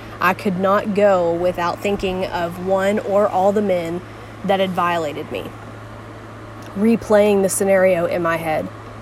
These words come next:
Regardless of how difficult physical therapy was while I was there,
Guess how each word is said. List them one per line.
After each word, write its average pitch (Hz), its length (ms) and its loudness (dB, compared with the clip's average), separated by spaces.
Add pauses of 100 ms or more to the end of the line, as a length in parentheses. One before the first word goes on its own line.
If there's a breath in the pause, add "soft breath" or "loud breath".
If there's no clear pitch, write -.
(760)
Regardless 247 480 8
of 294 60 2
how 294 140 8
difficult 220 520 4
physical 208 320 2
therapy 202 720 6 (160)
was 196 540 6
while 196 160 8
I 175 120 6
was 175 200 0
there, 190 580 4